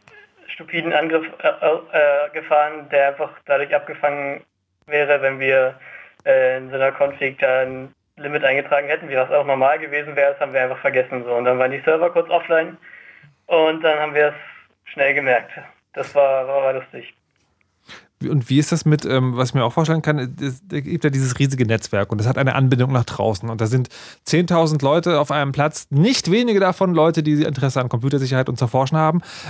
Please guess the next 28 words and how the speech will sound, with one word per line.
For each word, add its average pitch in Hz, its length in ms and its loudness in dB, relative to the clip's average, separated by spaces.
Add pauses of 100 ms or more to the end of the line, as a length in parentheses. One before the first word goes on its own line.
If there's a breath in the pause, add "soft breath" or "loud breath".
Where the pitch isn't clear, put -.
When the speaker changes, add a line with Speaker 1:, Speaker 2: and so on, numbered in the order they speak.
(140)
Speaker 2:
Ähm, 147 340 2
äh, - 60 -8 (760)
wer 151 480 0
kommuniziert 214 460 0
eigentlich 180 160 0
sozusagen 165 260 0
dann 165 140 2
mit 151 100 0
der 131 80 4
Außenwelt, 165 480 0
wenn 147 80 0
da 139 80 4
irgendwas 151 240 0
kaputt - 320 -2
geht 165 160 0
und 151 80 -2
festgestellt 156 460 -2
wird, 160 140 0 (260 loud breath)
„Moment 160 280 2
mal, 156 200 2
da 139 80 2
gibt 165 160 -2
es 151 80 -8
diesen 156 180 0
riesigen 190 380 0
Internetknotenpunkt 180 880 0
aus 139 160 0
Hamburg“? 151 540 0